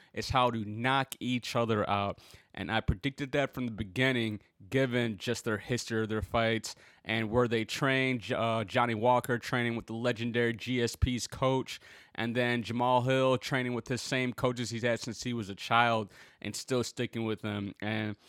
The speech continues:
just talking to them, the interviews, where they carry himself, this had everything in the making to deliver fireworks. And that is what it did. If you did not watch the fight, do you want me to break it down for you?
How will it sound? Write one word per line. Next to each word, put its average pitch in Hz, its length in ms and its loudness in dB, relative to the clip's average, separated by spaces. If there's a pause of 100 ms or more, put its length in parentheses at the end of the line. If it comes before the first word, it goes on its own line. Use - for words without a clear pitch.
(240)
just 151 300 -2 (240)
talking 135 340 4
to 127 80 -2
them, 131 220 -2
the 113 160 -2
interviews, 123 500 2
where 117 160 2
they 107 140 -2
carry 123 380 0
himself, 120 500 0
this 131 300 -2
had 120 200 -2 (160)
everything 123 760 -4
in 131 260 -4
the 131 200 0
making 120 440 -2
to 120 100 -8
deliver 110 400 -2
fireworks. 104 720 0 (460)
And 117 240 0
that 202 180 6
is 156 220 2
what 147 340 0
it 131 300 0
did. 113 400 0 (440)
If 120 200 -6
you 208 100 2
did 202 160 0
not 175 280 0
watch 123 400 4
the 123 120 0
fight, 123 560 2
do 107 60 -8
you 131 80 2
want 147 100 4
me 135 80 4
to 110 80 -2
break 131 240 0
it 113 100 -2
down 127 260 2
for 151 220 2
you? 151 200 0